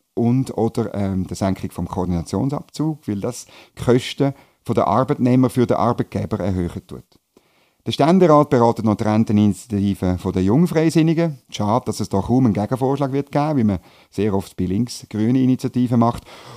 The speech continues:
Und, äh, die Initiative für die dreizehnte A-H-V-Rente vom Gewerkschaftsbund wird ebenfalls noch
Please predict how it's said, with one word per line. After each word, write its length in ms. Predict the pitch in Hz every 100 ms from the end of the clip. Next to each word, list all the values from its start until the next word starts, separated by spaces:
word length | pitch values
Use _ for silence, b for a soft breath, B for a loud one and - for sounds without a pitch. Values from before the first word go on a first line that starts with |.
| B
Und, 520 | - 147 147 147 143
äh, 180 | 127 120
die 80 | 131
Initiative 460 | 131 127 117 113
für 160 | 107 104
die 240 | 101 92 80 - -
dreizehnte 580 | - 123 - 113 107 98
A-H-V-Rente 680 | 92 98 98 95 92 95 -
vom 140 | 92
Gewerkschaftsbund 680 | 95 127 - 131 - 101 101
wird 180 | 95 -
ebenfalls 460 | 90 85 85 87
noch 160 | 90